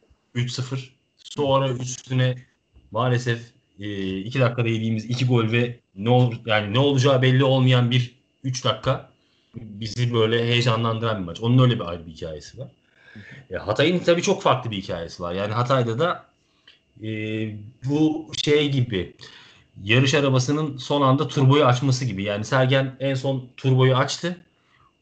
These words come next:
O, o turbonun gazıyla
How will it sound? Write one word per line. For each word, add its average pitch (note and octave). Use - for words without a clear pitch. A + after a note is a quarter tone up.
O, C3+
o D#3
turbonun D#3+
gazıyla E3